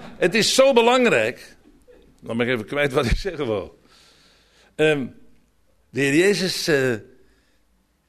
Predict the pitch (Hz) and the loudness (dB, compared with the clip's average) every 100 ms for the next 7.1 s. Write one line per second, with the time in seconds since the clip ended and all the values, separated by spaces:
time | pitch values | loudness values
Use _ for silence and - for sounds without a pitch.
0 | _ _ _ _ _ _ _ _ _ _ | _ _ _ _ _ _ _ _ _ _
1 | - - - 156 180 185 - - - - | -20 -20 -10 -2 2 0 -2 -18 -20 -20
2 | - _ _ 170 _ 160 151 156 156 151 | -20 _ _ -20 _ _ _ _ _ -20
3 | 143 143 120 120 _ 127 _ 131 135 123 | -20 -20 _ _ _ _ _ -20 -20 _
4 | _ _ _ 160 147 _ 156 _ - 247 | _ _ _ _ _ _ -20 _ -2 -2
5 | 247 208 254 247 - 240 247 220 180 160 | -2 -4 -2 -4 -4 -4 -2 -2 -4 -6
6 | 160 151 117 143 117 110 87 95 95 85 | -6 -8 -8 -8 -10 -12 -14 -14 -16 -14
7 | 90 | -16